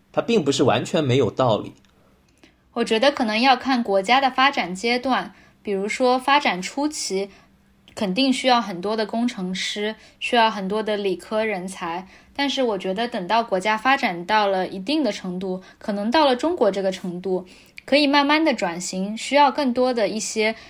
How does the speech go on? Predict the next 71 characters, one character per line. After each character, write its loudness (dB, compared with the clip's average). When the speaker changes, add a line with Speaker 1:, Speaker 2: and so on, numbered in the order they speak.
Speaker 2:
学 -2
习 -2
历 -2
史 0
或 -2
者 0
法 -2
律 0
或 -6
者 -4
政 -4
治、 -6
社 -2
会 -2
学 -4
的 -4
人。 -4
就 0
比 -6
如 2
说， 2
我 0
觉 0
得 2
中 0
国 2
的 2
领 -2
导 4
人 -4
大 2
多 0
数 -2
都 -2
是 0
学 -2
理 0
科 -4
出 -8
身 -8
的， -8
但 2
是 0
像 2
美 2
国 0
呀， 4
或 -2
者 -2
其 -8
他 -4
一 -2
些 -4
发 0
达 0
国 -4
家 0
的 0
领 -6
导 -2
人， -6
大 6
多 2
数 -2
都 2
是 -2
学 0
政 0
治、 -2
经 -2
济、 -4